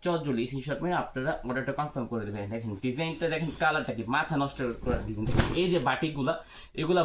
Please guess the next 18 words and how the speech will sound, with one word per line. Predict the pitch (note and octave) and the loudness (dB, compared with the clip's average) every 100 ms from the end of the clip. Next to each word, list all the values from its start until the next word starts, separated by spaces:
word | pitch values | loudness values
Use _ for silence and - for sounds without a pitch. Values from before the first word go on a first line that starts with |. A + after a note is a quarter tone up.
| C#3 | 4
বর্তমান | C#3 E3+ E3+ D#3 | 2 2 4 4
মানুষ | C3 D3 B2 D3 | 2 0 -2 0
ডিজিটাল | F3 E3+ F3+ C#3 - | 2 2 0 0 2
প্রিন্ট | E3+ F#3+ G3+ - - C3 | 2 2 -2 -10 -8 0
বলে, | D3+ C3+ A2 | 2 2 2
বাটিক | A2+ C#3+ C3 | 2 0 0
বলে | C#3+ C#3+ | 2 2
আখ্যায়িত | - C#3 A#2 B2 A#2 | 0 -2 0 0 -2
করা | A2 | -4
হয়, | G2 B2 | -4 -2
কারণ | C3 A#2+ B2+ | 0 2 0
এই | A2+ | 2
বাটিকের | A#2 B2+ D3 D3+ C3 | 0 0 0 0 0
ডিজাইনগুলো | B2 D3+ D3+ D3 B2 | 0 0 0 0 0
মানে | A#2+ B2 C3 | 0 -2 0
কালেকশন | C#3 A#2+ - D3 B2+ | 0 0 -2 -2 0
দেখেন | C3+ D#3 C3+ | 0 0 0
আপনারা | - D3 | 0 -2